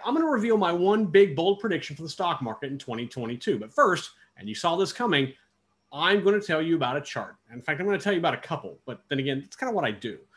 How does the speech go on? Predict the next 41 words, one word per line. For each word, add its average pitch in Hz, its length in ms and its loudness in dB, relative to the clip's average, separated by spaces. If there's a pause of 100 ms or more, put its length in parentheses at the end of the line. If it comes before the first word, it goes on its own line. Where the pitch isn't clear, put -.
(340)
Now, 226 260 0 (180)
this 311 240 -2
is 277 160 -2
the 226 80 6
Wilshire 208 500 4
Growth 175 460 0
Value 151 340 0
Ratio 120 460 -2
chart. 98 300 -10
Quite 254 200 -2
simply, 156 420 2 (240)
what 240 200 2
it 226 120 -4
does 143 280 2
is 131 100 -4
it 131 140 -6
divides 156 520 -2
the 139 120 0
Wilshire 190 380 0
U 151 220 -4
S 240 200 -2
Large 185 260 0
Cap 165 300 -4
Growth 170 240 -2
Index 127 440 -2
by 127 200 -2
the 165 100 -2
Wilshire 127 400 -4
U 110 240 -6
S 131 220 -6
Large 110 280 -8
Cap 135 320 -6
Value 214 560 0
Index, 110 520 -8 (260)
and 262 100 -2
it 302 100 -4
comes 196 200 2
up 143 160 2
with 135 160 -4
a 185 80 -4
ratio. 214 580 -4